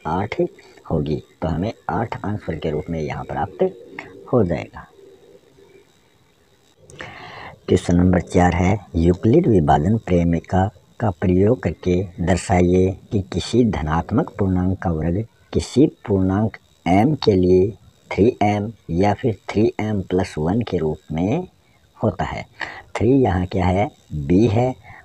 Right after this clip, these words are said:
और m जो है वो क्या, क्या है? Q है, प्लस वन क्या है? Remainder है। तो a equal B Q plus R, तो इस आधार पर हमें करना है। इसमें हमें संकेत दिया है,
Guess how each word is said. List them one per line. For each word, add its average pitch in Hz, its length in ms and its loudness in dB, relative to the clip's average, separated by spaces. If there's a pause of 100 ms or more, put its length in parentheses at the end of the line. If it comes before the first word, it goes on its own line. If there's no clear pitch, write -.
और - 160 0 (220)
m 120 240 4
जो 120 140 2
है 104 140 2
वो 104 260 0 (120)
क्या, - 100 -2 (300)
क्या 92 140 0
है? 98 240 -2 (160)
Q 113 240 6
है, - 160 -2 (580)
प्लस - 300 0 (220)
वन 95 260 2
क्या 101 200 0
है? 101 200 0 (200)
Remainder 80 480 -2
है। 67 180 -10 (420)
तो - 60 -2 (260)
a 120 160 8 (120)
equal 107 420 0 (140)
B 95 240 4
Q 135 340 0 (100)
plus 107 220 0 (760)
R, 92 220 2 (360)
तो - 240 -6
इस 143 120 -4
आधार 76 240 -2
पर - 120 -6
हमें 87 320 -2 (260)
करना 71 220 0
है। - 180 -6 (380)
इसमें 110 260 0
हमें 104 200 2
संकेत 104 500 0
दिया 95 240 0
है, 92 220 0